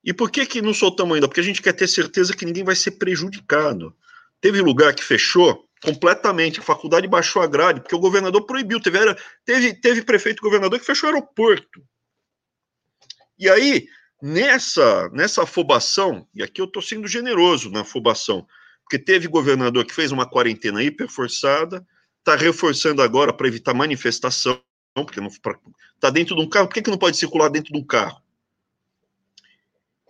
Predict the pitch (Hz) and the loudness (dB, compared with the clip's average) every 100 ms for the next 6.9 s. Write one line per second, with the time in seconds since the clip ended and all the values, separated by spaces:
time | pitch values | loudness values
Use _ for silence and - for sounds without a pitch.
0 | _ 214 196 254 247 226 247 262 - - | _ -6 -2 2 2 4 2 4 4 6
1 | 262 240 175 175 113 135 160 185 185 - | 4 6 6 4 2 0 0 -2 -10 -4
2 | 196 190 165 180 190 233 208 175 - 190 | 2 2 2 0 0 -2 0 0 2 0
3 | 214 220 170 196 151 - - - 226 208 | 2 0 0 -2 -4 -6 -18 -2 -2 0
4 | 196 - 127 101 98 107 139 - 180 208 | -6 -6 -8 -6 -2 -2 -4 -8 -8 -8
5 | 269 247 165 120 87 90 113 110 131 - | -8 -2 2 2 0 -4 0 0 0 -6
6 | _ _ _ - 247 95 - - - | _ _ _ -2 0 0 -6 -18 -20